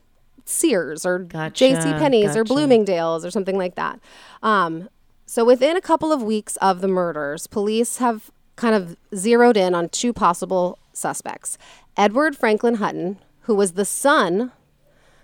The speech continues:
Speaker 1: of Sophia Friendly from her first marriage, and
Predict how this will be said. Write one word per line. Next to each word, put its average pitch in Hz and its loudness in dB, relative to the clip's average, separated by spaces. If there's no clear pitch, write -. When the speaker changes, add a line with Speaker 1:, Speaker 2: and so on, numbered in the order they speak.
Speaker 1:
of 202 0
Sophia 214 2
Friendly 180 0
from 185 -2
her 196 -2
first 208 -2
marriage, - -10
and 208 0